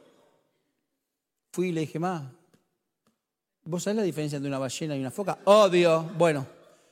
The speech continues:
tratá de ponerla bien porque me, me quedé como encima que no sabía. Y no pod-, y lo peor que no la podía mandar en cana a mi mamá porque me mandaba en cana a mí. Ahora escuchá, cuarta cosa, un buen padre impartidor de vida sabe que todo va a cambiar.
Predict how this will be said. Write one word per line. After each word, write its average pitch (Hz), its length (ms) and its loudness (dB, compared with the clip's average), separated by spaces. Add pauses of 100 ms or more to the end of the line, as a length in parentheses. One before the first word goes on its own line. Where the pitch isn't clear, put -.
(180)
tratá 131 280 2
de 185 100 6
ponerla 156 340 2
bien 185 180 4
porque 170 240 -2
me, 135 200 -4
me 131 500 -6 (300)
quedé 170 200 0
como 180 220 -2
encima 220 300 -2
que 180 100 -2
no 185 80 -2
sabía. 180 480 -2 (720)
Y 147 100 -4
no 185 160 0
pod-, 190 160 0
y 175 80 0
lo 165 120 4
peor 226 200 4
que 262 60 0
no 233 80 2
la 202 140 4
podía 208 160 4
mandar 214 240 2
en 196 80 -2
cana 220 160 -2
a - 20 -2
mi 208 100 -2
mamá 240 200 0
porque 220 180 -2
me 180 80 0
mandaba 196 260 0
en 190 80 -2
cana 196 220 0
a 226 60 0
mí. 208 180 0 (240)
Ahora 180 160 2
escuchá, 185 400 0 (400)
cuarta 262 400 6
cosa, 254 260 4
un 220 160 4
buen 269 220 6
padre 269 360 4
impartidor 214 760 4
de 220 100 6
vida 247 300 2
sabe 240 340 2
que 196 140 0
todo 233 260 6
va 220 100 2
a 185 60 -6
cambiar. 180 560 -2